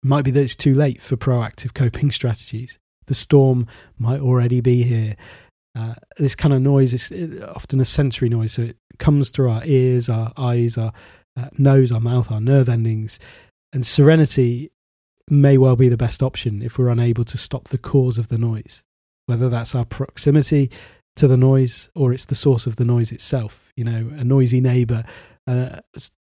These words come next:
s-, something that's happening where we are, and it's like, just, I can't, there's, there's no way to get them to stop making that noise, there's no way to turn that noise off,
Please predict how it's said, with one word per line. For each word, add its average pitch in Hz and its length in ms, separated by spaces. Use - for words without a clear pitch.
s-, - 160
something 135 400
that's 127 160
happening 131 440
where 131 200
we 123 160
are, 120 360
and 123 140
it's - 180
like, 120 200
just, - 300
I 123 80
can't, 127 380
there's, 123 160
there's 131 160
no 139 140
way 131 200
to 120 200
get 147 200
them 131 120
to 117 120
stop 131 220
making 127 340
that 123 140
noise, 120 280
there's 113 140
no 120 160
way 117 160
to 113 140
turn 120 280
that 113 120
noise 127 280
off, 104 260